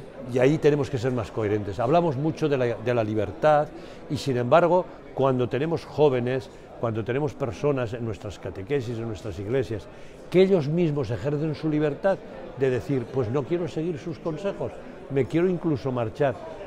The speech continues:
Entonces nos entristece eso y decimos, "Hemos fracasado,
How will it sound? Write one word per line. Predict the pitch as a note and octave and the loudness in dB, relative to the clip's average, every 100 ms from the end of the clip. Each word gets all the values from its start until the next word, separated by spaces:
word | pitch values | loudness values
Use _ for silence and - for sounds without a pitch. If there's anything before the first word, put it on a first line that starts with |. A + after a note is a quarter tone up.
| - - | -12 -4
Entonces | C#3+ F3+ F3+ | 0 2 4
nos | E3+ D#3+ | 4 2
entristece | D3+ D3+ C3+ - F#3 E3 F3+ | 0 0 -2 2 2 2 0
eso | D#3 F3+ | 0 2
y | |
decimos, | D#3+ A2+ D#3+ E3+ - - - | 0 2 2 2 -2 -14 2
"Hemos | D#3 C#3 A#2+ | 2 4 2
fracasado, | C3+ C3+ D3+ D#3 D#3 D#3+ | 0 0 -2 2 2 2